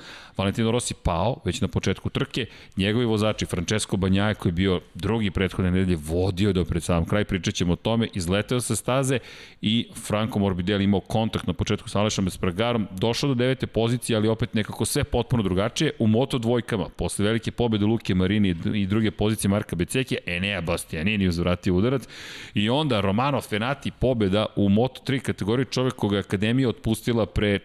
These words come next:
četiri godine i to neslavno, tuča je navodno bi-, bila u garaži. Romano Fenati, dakle, bivši član Akademije Valentino Rossi i samo bih dodao još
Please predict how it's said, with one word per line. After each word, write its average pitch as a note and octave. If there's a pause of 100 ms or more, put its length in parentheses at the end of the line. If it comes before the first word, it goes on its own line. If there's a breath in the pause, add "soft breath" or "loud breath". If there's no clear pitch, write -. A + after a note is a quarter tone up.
četiri A2
godine G#2+
i G#2+
to G#2+
neslavno, G2+
tuča -
je F#2+
navodno G2
bi-, F#2+
bila G#2
u G2
garaži. G2+ (480 loud breath)
Romano G#2
Fenati, A2+
dakle, G2+
bivši A2+
član G#2
Akademije F#2+
Valentino F2
Rossi C3+ (100)
i A#2+
samo C#3+
bih B2+
dodao B2
još A#2